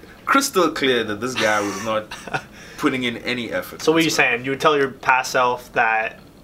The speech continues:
Speaker 2: um,
Speaker 1: Life is real. I'll be like, "Yo, if you continue on this path, where are you gonna end up?" Because that's, I didn't have that in mind. It was like, "Hey, you know what? I live here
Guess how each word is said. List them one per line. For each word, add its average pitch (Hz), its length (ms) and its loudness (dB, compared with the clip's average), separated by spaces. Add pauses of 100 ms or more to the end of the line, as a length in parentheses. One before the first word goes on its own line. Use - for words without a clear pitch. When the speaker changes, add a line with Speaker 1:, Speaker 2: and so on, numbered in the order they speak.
Speaker 2:
um, 107 520 0
Speaker 1:
Life 107 200 0
is 104 120 -8
real. 107 380 -6
I'll 101 100 -8
be 104 120 -6
like, 101 180 -2
"Yo, 139 300 0 (320)
if 120 240 -6
you 160 220 -6 (100)
continue 156 500 -4
on 120 140 -2
this 101 120 -8
path, - 300 -14 (640)
where 131 240 0
are 151 140 0
you 131 40 -2
gonna 131 200 -2
end 135 220 -8
up?" - 240 -6
Because 151 320 0 (220)
that's, 190 300 0 (160)
I 139 100 2
didn't 165 220 -4
have 156 280 0
that 113 220 -2
in 113 120 -10
mind. 113 440 -6
It - 80 -14
was 135 220 -2
like, 139 260 0 (460)
"Hey, 160 320 -2
you 120 100 -8
know 165 120 -4
what? 160 180 -4 (580)
I 185 140 2
live 220 300 -2
here 147 420 0